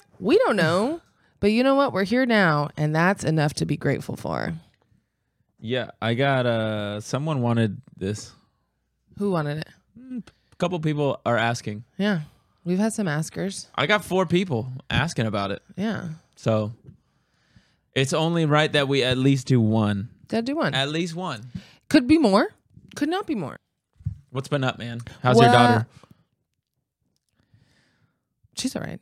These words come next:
Speaker 2: My girlfriend's pregnant. I'm about to be a father.
Speaker 1: Absolutely pranking, not effing around, okay?
Speaker 2: Okay, if you were a stan like me, you would know that that's from the Eminem song.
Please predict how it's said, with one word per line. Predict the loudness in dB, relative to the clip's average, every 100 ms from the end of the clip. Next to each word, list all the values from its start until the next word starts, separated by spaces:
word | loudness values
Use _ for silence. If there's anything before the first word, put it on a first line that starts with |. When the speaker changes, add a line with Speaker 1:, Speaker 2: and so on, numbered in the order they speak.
| 0
Speaker 2:
My | 2
girlfriend's | 4 4 4 4
pregnant. | 2 2 -4 -8 -16 -4
I'm | 2
about | 2 2
to | 0
be | 0
a |
father. | 0 -2 -2 -8 -10 _ _ _
Speaker 1:
Absolutely | 4 4 4 -2 0 4 6 6 6 4 4 0 0
pranking, | 0 2 2 2 2 2 2 0 -2 -12 _ -4
not | 4 4 4 _ _ _ 0
effing | 4 4 4 2 2 0 -2 -2
around, | -2 2 2 2 -2 -4 -6 -2
okay? | 0 2 2 4 4 2 0 -4 -8 -2
Speaker 2:
Okay, | 2 4 4
if | 2 2
you | 2 2 4 4 4 0 -6 _ -6
were | 2 6 8 6 6 4 4
a | 0
stan | -2 -4 -2 -2 -4 -4 -6 -8
like | -2 0 2
me, | 2 2 -2 -4
you | -2 0
would | -2
know | -4
that | -4
that's | -6
from | -6 -4 -2
the | -2
Eminem | -2 -4 -8
song. | -8 -8 -8